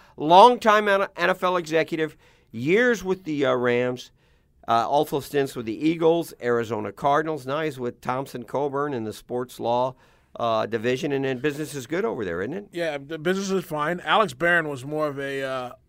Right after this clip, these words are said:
Speaker 2: false start, right? He was false start.
Speaker 1: Right, right.
Speaker 2: DeMarco,
Speaker 1: Even before
Speaker 2: DeMarco
Speaker 1: the
Speaker 2: was
Speaker 1: ball was
Speaker 2: more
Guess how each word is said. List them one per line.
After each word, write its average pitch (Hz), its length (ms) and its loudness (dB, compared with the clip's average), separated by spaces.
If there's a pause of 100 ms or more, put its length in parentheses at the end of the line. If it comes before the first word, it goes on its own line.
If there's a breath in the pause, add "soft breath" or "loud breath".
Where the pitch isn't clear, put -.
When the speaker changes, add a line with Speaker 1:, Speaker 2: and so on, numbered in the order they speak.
(560)
Speaker 2:
false 170 300 -2
start, - 500 -4 (460)
right? 143 280 -6
He 170 120 -6
was 185 160 0
false 156 340 -2
start. 113 420 2
Speaker 1:
Right, 117 240 2
right. - 0 -
Speaker 2:
DeMarco, 202 140 8
Speaker 1:
Even 170 260 4
before 185 340 10
Speaker 2:
DeMarco - 60 12
Speaker 1:
the 196 120 12
Speaker 2:
was - 20 8
Speaker 1:
ball 123 220 8
was 170 80 2
Speaker 2:
more 165 80 6